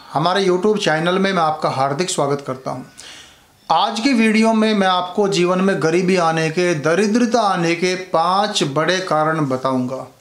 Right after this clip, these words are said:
कभी-कभी व्यक्ति का व्यापार चलते चलते रुक जाता है, एक साल, डेढ़ साल, दो साल, ढाई साल, तीन साल,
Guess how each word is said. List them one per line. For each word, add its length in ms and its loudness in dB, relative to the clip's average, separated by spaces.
कभी-कभी 520 2
व्यक्ति 420 0
का 140 2
व्यापार 760 0
चलते 480 0
चलते 440 2
रुक 180 0
जाता 380 -2
है, 140 -14
एक 240 2
साल, 400 2
डेढ़ 300 2
साल, 400 2
दो 280 2
साल, 340 0
ढाई 300 0
साल, 360 -2
तीन 220 2
साल, 260 -2